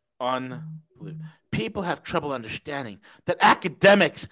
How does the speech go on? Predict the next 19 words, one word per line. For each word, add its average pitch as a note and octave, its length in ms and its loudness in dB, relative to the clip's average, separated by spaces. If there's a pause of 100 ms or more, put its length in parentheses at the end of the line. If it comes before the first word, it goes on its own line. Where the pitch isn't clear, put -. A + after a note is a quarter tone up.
(140)
and F#3 200 -2
activists G3+ 580 2
are E3 120 -6
united D#3+ 680 2 (240)
on A3+ 140 2
the A#3+ 80 0
dangers B3+ 600 -2
of F#3+ 100 -4
hate F#3+ 220 -6
speech. - 480 -10 (340)
It's - 160 -12
not A#3 140 2
our F#3 120 4
degrees D#3 720 -6
that, C3+ 100 -14 (600)
li-, A3 240 4
listen E4 460 4
to A3+ 180 2
this E3 800 -2